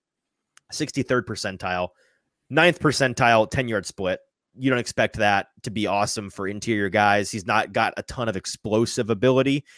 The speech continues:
His three cone isn't very, uh, awesome either.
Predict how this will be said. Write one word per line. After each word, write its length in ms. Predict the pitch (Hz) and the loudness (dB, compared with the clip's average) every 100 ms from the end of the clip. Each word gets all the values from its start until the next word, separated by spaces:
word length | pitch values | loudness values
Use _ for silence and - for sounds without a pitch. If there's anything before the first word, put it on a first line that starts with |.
| _ - | _ -8
His 160 | 113 | -8
three 240 | - 117 120 | -4 -2 -2
cone 300 | 127 117 113 | 0 -2 -2
isn't 340 | 110 101 95 | -4 -6 -4
very, 380 | 110 104 101 - 104 | -2 0 -2 -6 -6
uh, 480 | 98 90 87 78 - - | -4 -2 -2 -4 -8 -4
awesome 420 | 107 - 135 113 | -4 0 0 0
either. 440 | 90 104 113 131 | 0 2 4 4